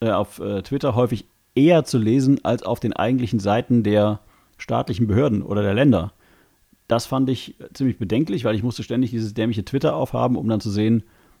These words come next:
äh, wer schreibt da jetzt gerade was und, äh, um die aktuellen Nachrichten zu bekommen. Das fand ich eher lästig. Da würde ich mir auch wünschen, dass die Seiten, äh, vielleicht,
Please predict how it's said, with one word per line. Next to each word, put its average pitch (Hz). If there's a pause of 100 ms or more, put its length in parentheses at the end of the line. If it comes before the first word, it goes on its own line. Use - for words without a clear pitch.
(160)
äh, 101
wer 104
schreibt -
da 98
jetzt 95
gerade 98
was 151
und, 104
äh, -
um 101
die 107
aktuellen 98
Nachrichten 139
zu 135
bekommen. 135 (440)
Das -
fand 113
ich 110
eher 95
lästig. 143
Da 107
würde 120
ich 110
mir 110
auch 98
wünschen, 113
dass 107
die 110
Seiten, 104 (100)
äh, 95 (260)
vielleicht, 101